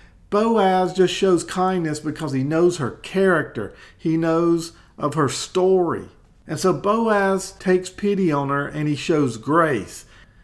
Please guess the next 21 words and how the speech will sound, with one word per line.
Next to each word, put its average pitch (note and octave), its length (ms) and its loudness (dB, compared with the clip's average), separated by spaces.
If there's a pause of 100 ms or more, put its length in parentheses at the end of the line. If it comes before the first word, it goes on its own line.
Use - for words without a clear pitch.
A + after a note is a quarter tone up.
(180)
One E3+ 320 2
of G#3 80 4
the G3 80 4
things G3+ 420 2
that E3+ 220 4
we F3+ 160 4
can F3+ 340 0 (160)
learn F#3+ 460 4
from F#3+ 140 -2
this E3+ 160 2
book F#3+ 340 2
is E3+ 100 0
that F3 300 -2
Boaz A3+ 480 2
a, G#3+ 60 0
is G3 400 2
a G3+ 120 2
foreshadowing G3+ 880 -2
of F#3 240 0 (120)
our G#3 420 4
Redeemer. B2 720 -2